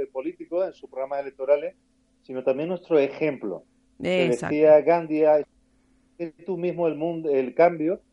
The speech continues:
Speaker 1: que quieras ver en el mundo". Por eso es muy importante lo que hacemos en nuestro patio, ¿no?, de, de, de nuestra casa, de casa, o sea, lo que hacemos a nivel de ejemplo como ciudadanos y también lo que hacemos, insisto, que es muy importante como consumidores,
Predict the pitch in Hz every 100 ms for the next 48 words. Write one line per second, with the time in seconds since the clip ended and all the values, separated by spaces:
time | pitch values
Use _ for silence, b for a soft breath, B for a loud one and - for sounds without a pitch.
0 | _ _ - - 147 160 143 151 143 117
1 | 117 143 120 90 - _ _ _ - 127
2 | - 160 156 170 170 - 160 175 165 165
3 | - 147 156 165 160 147 131 131 127 123
4 | 120 120 147 143 117 117 - 160 127 117
5 | 107 110 117 - _ _ _ _ - 123
6 | 123 127 120 160 - 139 117 120 156 123
7 | - 139 127 123 - 160 165 156 160 156
8 | 156 180 185 160 185 208 _ _ _ -
9 | 147 156 165 151 160 170 240 - _ _
10 | _ _ _ - 135 135 135 175 196 165
11 | 120 - 156 185 190 127 123 - 202 202
12 | 131 113 135 160 160 151 151 151 165 160
13 | 160 170 170 160 160 143 143 147 185